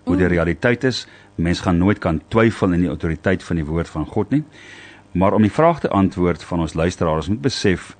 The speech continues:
Speaker 1: soos ons nader beweeg aan die eindtyd of die wegraping van God, moet ons besef,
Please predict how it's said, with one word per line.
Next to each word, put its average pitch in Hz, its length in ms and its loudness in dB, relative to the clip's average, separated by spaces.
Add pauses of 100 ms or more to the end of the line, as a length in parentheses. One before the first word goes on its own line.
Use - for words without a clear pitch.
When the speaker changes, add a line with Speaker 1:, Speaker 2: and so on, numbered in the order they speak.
(300)
Speaker 1:
soos - 340 2
ons 127 220 4
nader 90 480 2
beweeg 76 580 -6 (880)
aan 95 120 2
die 98 120 2
eindtyd - 540 -6 (220)
of 87 140 -4
die 90 140 0
wegraping 82 680 0
van 71 200 -6
God, - 320 -12
moet 82 160 -8
ons 101 120 -6
besef, 110 420 0